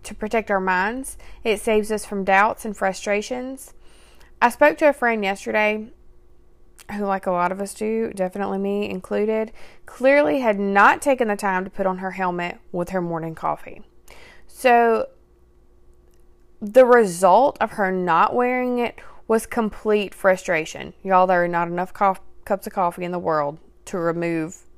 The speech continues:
influences, okay, of the not so wonderful kind.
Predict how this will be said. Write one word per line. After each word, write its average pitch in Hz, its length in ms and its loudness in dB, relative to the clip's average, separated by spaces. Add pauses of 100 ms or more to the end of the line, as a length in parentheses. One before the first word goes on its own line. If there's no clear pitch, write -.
(2000)
influences, - 920 -10
okay, 196 480 -2 (720)
of 190 240 2
the 185 180 0
not 175 320 -4
so 175 220 -4
wonderful 165 420 -6
kind. - 340 -10